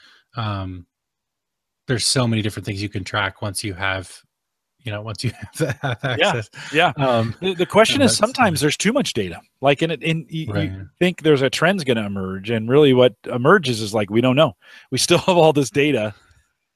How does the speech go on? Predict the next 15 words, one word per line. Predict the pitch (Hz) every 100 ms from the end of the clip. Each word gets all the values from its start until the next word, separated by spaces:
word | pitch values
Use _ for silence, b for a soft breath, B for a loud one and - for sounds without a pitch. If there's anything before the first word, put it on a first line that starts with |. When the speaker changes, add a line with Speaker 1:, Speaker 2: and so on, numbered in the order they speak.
| _
Speaker 2:
but | - 123
we | 131
don't | 127
know. | 135 117 _
We | 113
don't | 117
know | 117
what | 113
that | 110
means. | 107 127 87 -
We | 110
don't, | 110 110 110
you | 117 110
know, | 98 101 110
and, | 107